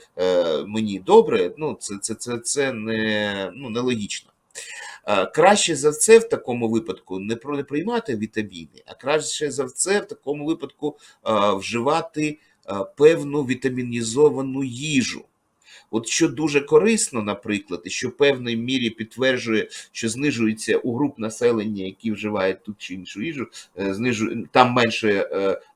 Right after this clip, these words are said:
деменції, це, наприклад, середземномор-, мі-, морська, е,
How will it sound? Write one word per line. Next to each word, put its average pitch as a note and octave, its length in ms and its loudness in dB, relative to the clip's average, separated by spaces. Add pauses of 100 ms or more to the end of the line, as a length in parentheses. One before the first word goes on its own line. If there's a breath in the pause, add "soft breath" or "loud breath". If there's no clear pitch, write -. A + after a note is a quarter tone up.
деменції, D3+ 560 -2
це, - 160 -10
наприклад, C3 480 -4
середземномор-, A#2 1200 0
мі-, A#2 240 0
морська, A#2+ 520 0 (140)
е, F#2+ 300 -2